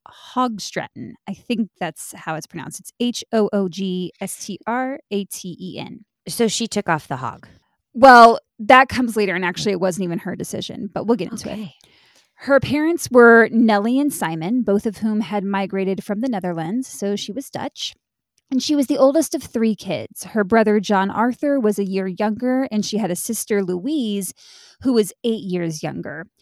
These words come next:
Speaker 1: Louise is technically Dorothy's half-sister from a different dad. Uh, Simon left Nellie and, and their two young kids when Dorothy was just three years old.
Speaker 2: Oh.
Speaker 1: Unfortunately,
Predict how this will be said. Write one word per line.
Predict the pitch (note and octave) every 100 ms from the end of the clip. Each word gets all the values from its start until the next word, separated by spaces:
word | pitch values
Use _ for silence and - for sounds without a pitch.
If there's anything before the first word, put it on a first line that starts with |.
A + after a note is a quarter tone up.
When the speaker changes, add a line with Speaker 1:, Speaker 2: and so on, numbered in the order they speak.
| _ _ _ _ -
Speaker 1:
Louise | A3+ C#4+ C4
is | B3+
technically | - - D#4 G4 - C#4
Dorothy's | G#3 G3+ G3+ F#3+ E3+
half-sister | A3 F#3 F3 G3+ - G#3
from | G#3
a | G3
different | F#3+ G3+ F3+
dad. | G3 D#3+ E3+ F#3 -
Uh, | - F#3+ F3
Simon | - - A#3+ B3 B3+
left | F#3+ G3+ -
Nellie | G3+ F3+ E3+ F#3+ G3 G3
and, | G3+ F#3 -
and | A#3 B3+ A#3+
their | A3 G#3
two | - G#3+
young | G3
kids | F#3 G3 F#3 -
when | F#3+
Dorothy | F3+ F#3+ G3 A3+
was | A3
just | G3+ - -
three | G3 G3 F#3
years | F#3 E3+ E3+ -
old. | E3 A3 G#3
Speaker 2:
Oh. | E3 - - _ _ _ _ _ _ _ _ _ - - _ -
Speaker 1:
Unfortunately, | B3 A#3 F4 F#4 - B3 A3+ A3 G#3+ G#3 G#3